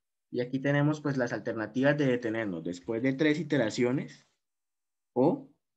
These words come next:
después de que el error sea menor que cero punto cero cero uno o después de que la magnitud de la función sea también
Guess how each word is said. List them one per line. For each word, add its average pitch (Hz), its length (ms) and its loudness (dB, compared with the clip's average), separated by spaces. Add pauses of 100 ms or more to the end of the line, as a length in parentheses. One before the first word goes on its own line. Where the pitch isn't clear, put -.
(1160)
después 127 600 2
de 147 140 2
que 139 340 2 (960)
el 131 140 4
error 127 540 4 (200)
sea 135 260 0
menor 147 340 4
que 156 100 2
cero 151 300 2
punto 151 320 2
cero 147 540 2
cero 147 340 2
uno 127 360 4 (1160)
o 160 440 6 (440)
después 135 320 0
de 151 120 4
que 151 120 2
la 135 160 6
magnitud 120 760 4 (480)
de 127 140 -2
la 123 140 2
función 139 640 -2 (1600)
sea 131 220 2
también 123 560 -2